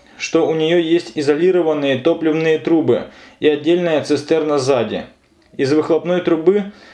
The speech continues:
выпуск-, выпускается тонкий пар, конденсирующийся затем в чистую воду.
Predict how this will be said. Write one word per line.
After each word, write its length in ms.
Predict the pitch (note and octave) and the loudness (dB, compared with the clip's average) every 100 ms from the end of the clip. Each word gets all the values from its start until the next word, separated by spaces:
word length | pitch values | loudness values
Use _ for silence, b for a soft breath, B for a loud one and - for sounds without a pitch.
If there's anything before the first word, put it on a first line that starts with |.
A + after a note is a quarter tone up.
| B - | B -4
выпуск-, 540 | C#3+ F3+ E3 E3 - | -2 0 -2 -4 -4
выпускается 720 | D3+ D3 D3+ - F3+ F3+ E3 | -2 0 -2 0 0 0 -2
тонкий 380 | - E3+ D#3+ E3 | -2 -4 -2 -4
пар, 400 | - D#3 B2 A2 - - | 0 0 0 -6 -12 -6
конденсирующийся 1120 | C#3+ C#3 D3 B2+ F#3+ F#3 E3 - D3 B2+ B2+ | -4 -2 -4 0 0 2 0 0 -2 -2 -4
затем 440 | C#3+ C#3 C3+ C3+ A#2+ | -2 -2 0 0 0
в 40 | |
чистую 460 | - E3+ - E3 D3+ | -2 -2 0 0 2
воду. 420 | C#3+ A#2 - | 2 2 -2